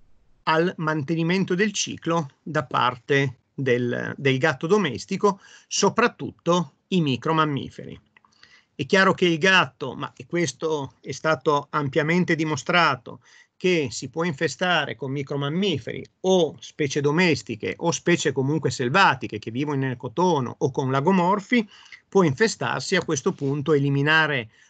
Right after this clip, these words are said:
oocisti che possono poi passare al ciclo domestico, quindi agli animali domestici o anche evi-, eventualmente al ciclo selvatico, mantenendo quindi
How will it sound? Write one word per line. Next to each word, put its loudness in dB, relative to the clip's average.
oocisti -4
che -4
possono -4
poi -2
passare -2
al -4
ciclo -2
domestico, 0
quindi 0
agli -2
animali 2
domestici -2
o 4
anche 0
evi-, -2
eventualmente 0
al 0
ciclo -4
selvatico, -2
mantenendo -2
quindi -2